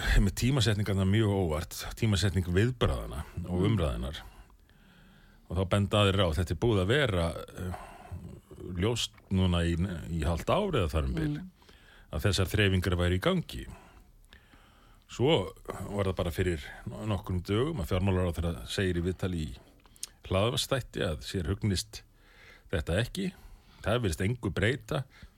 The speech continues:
Speaker 1: haldið áfram með áformin. Og þá kemur þessi færsla frá, frá New York. Á meðan segja aðrir meira að segja þingmenn Sjálfstæðisflokksins, ég heyrði í Njáli Trausta Friðbertsen í, í morgun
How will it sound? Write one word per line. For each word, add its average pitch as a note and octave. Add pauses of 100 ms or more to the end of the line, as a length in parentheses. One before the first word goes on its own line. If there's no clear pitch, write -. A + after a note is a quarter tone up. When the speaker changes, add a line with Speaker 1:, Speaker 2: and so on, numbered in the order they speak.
(880)
Speaker 1:
haldið F#2
áfram G#2
með A#2
áformin. C#3+ (800)
Og -
þá C#3+ (100)
kemur B2+
þessi G#2+
færsla C3+
frá, A2+ (300)
frá G#2
New B2
York. - (1800)
Á -
meðan G2
segja G2+
aðrir D#3+ (680)
meira A2
að G2
segja G2+
þingmenn D#3+
Sjálfstæðisflokksins, A2+
ég D#2+
heyrði F2
í - (600)
Njáli F#2+
Trausta G#2
Friðbertsen A2+
í, G#2 (140)
í G2+
morgun A2+